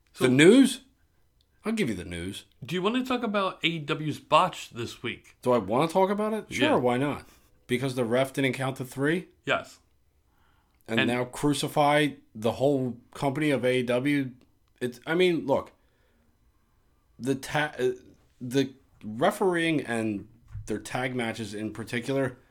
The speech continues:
Speaker 1: Yeah.
Speaker 2: have been a little shaky, to use the word, I mean, to use it lightly. I mean, their loose definition of tag team wrestling and how they kinda go on the fly and shit like that, and the legal man doesn't have to be in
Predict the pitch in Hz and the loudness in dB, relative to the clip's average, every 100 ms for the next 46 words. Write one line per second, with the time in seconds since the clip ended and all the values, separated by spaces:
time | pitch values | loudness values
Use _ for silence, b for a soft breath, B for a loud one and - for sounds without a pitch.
0 | _ 107 - _ - 208 - 220 214 196 | _ -16 -16 _ -8 -8 0 0 2 0
1 | - - _ - 160 190 185 170 147 - | -2 -8 _ -4 2 4 2 0 -6 -14
2 | - 185 202 95 87 - _ _ - 107 | -2 2 2 -2 -10 -16 _ _ -8 -6
3 | 92 82 120 110 98 110 101 92 101 98 | -6 -4 -2 -2 -4 -4 -4 -8 -10 -8
4 | 104 101 92 120 107 90 110 117 104 104 | -6 -8 -6 -4 -4 -4 -4 -4 -4 -6
5 | 107 117 113 - b b b 120 117 107 | -4 -2 -4 -8 b b b -2 -2 -4
6 | 95 123 143 139 - - _ _ 123 127 | -4 2 2 2 -8 -16 _ _ -4 -2
7 | 127 123 131 117 - 117 117 120 107 110 | -2 -2 -2 -6 -4 -6 -4 -4 -4 -6
8 | - 120 95 104 104 98 95 - 113 101 | -6 -6 -6 -8 -8 -8 -8 -6 -6 -4
9 | 110 113 107 98 107 104 107 113 104 98 | -4 -4 -4 -6 -8 -6 -4 -6 -6 -10
10 | 101 101 113 113 104 95 95 117 107 101 | -10 -8 -4 -4 -4 -6 -4 -2 -2 -2
11 | 107 107 107 98 98 92 95 101 113 110 | -2 -2 -4 -6 -10 -8 -8 -6 -4 -4
12 | 107 | -6